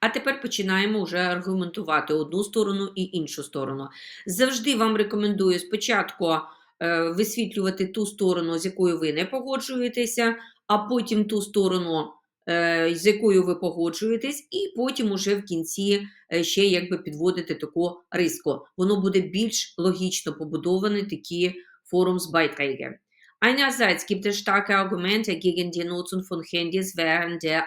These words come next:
Arbeitszeit. З однієї сторони, є сильні аргументи проти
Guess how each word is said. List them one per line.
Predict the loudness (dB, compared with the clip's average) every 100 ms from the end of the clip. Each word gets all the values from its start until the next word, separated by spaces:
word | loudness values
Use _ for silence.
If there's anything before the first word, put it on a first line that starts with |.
| 2
Arbeitszeit. | 2 2 -2 -2 -2 -4 -4 _ -20 _
З | -2
однієї | 2 4 4 2
сторони, | 2 2 2 2
є | 2 0 0
сильні | 0 0 0 0
аргументи | -2 -4 -4 -2 -2 0 0 -2 -10 _
проти | 2 6 6 4 2 0